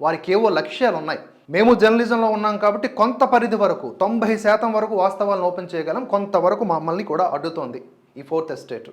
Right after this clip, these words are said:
మీరే అర్థం చేసుకోవాలి ఏంటా విషయం అనేది. ఈ వార్త ఏ మీడియా ఛానల్కి పనికిరాదా? నాకు అర్థం కాదు. ఎందుకు మాట్లాడరు? మాట్లాడితే ఏంటి తప్పు? ఒక క్రిమినల్, వాడి పేరు బట్టి వార్తకు ప్రాధాన్యత వస్తుందా?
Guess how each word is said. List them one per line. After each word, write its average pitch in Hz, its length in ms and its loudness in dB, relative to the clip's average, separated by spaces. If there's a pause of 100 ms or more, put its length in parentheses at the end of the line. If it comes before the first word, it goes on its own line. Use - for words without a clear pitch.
(140)
మీరే 208 200 2
అర్థం 190 300 2
చేసుకోవాలి 151 800 -6
ఏంటా 202 160 4
విషయం 160 360 -2
అనేది. 110 240 -14 (280)
ఈ 240 160 4
వార్త 233 380 4
ఏ 233 300 0
మీడియా 269 340 2 (120)
ఛానల్కి 269 260 0
పనికిరాదా? 233 500 -2
నాకు 202 200 -4
అర్థం 196 280 -4
కాదు. 175 180 -2
ఎందుకు 247 280 -2
మాట్లాడరు? 247 680 -2 (240)
మాట్లాడితే 302 440 0
ఏంటి 285 240 -2
తప్పు? 247 400 -4 (140)
ఒక - 120 -10
క్రిమినల్, 240 760 0 (360)
వాడి 165 180 0
పేరు 269 300 4
బట్టి 269 260 2
వార్తకు 208 380 0
ప్రాధాన్యత 202 520 -2
వస్తుందా? 123 380 -10